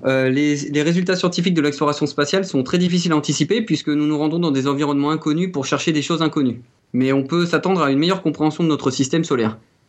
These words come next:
Donc ça, c'est le, l'aspect plus, euh, scientifique. Par exemple, avec l'activité techno-, tectonique, la majorité de la surface de notre planète est différente de ce qu'elle était quand elle s'est formée. En allant sur d'autres planètes qui n'ont pas ce problème, nous pourrons apprendre des choses.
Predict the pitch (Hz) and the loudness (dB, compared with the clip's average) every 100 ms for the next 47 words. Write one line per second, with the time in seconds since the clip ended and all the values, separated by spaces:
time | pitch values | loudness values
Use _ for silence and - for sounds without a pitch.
0 | _ - - 131 120 113 110 110 113 131 | _ -10 -2 0 2 2 4 2 0 0
1 | 127 135 131 113 110 127 127 - - - | 0 0 0 0 2 2 0 -2 -4 -10
2 | - - - 131 151 190 185 147 143 156 | -20 -10 -2 0 2 0 2 2 2 0
3 | 160 165 170 170 156 156 147 156 156 - | -2 0 2 2 0 0 0 2 0 -2
4 | - 147 - 147 175 - 120 - 127 139 | -2 -2 2 0 0 0 -4 0 0 2
5 | 147 160 165 151 127 147 - 156 135 131 | 2 0 2 2 2 0 0 2 2 2
6 | 135 131 139 170 139 143 151 151 165 135 | 0 2 2 2 0 0 0 2 2 0
7 | 127 139 135 131 160 170 147 127 131 127 | 0 0 0 0 0 0 -2 -2 0 0
8 | 135 131 113 110 110 - - 113 131 165 | 0 2 2 0 -2 -16 -4 0 2 2
9 | 165 151 156 147 170 156 135 135 143 - | 2 2 2 2 0 0 0 0 -2 -2
10 | 135 160 165 131 131 139 135 151 139 127 | 0 2 2 0 0 0 0 0 0 0
11 | 139 165 | 0 -2